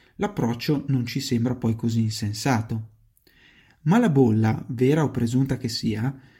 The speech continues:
dipende più che altro da cosa succede al momento del realizzo degli investimenti da parte dei fondi.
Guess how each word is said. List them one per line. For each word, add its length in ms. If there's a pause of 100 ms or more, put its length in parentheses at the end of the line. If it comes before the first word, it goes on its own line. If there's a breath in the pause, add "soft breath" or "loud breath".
(140 loud breath)
dipende 520
più 140
che 140
altro 260
da 140
cosa 180
succede 460
al 80
momento 380
del 180
realizzo 720
degli 220
investimenti 680
da 140
parte 320
dei 160
fondi. 520